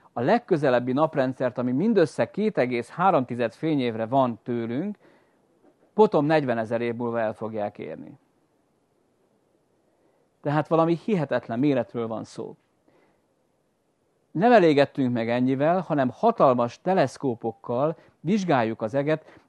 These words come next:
Ez például a Microsoft egyik igazgatójának a támogatásával készült teleszkópsor, amellyel a csillagos eget vizsgálják. Nyilván láttátok már ezeket a, a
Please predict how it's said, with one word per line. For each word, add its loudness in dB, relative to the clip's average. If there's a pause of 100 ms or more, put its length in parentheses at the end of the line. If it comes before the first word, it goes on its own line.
Ez -2
például 4
a 2
Microsoft -4
egyik -4
igazgatójának -4
a -4
támogatásával -2
készült -6
teleszkópsor, -4 (240)
amellyel 0
a -2
csillagos 0
eget -4
vizsgálják. -8 (1120)
Nyilván 6
láttátok 2
már 2
ezeket 0
a, 2 (240)
a 0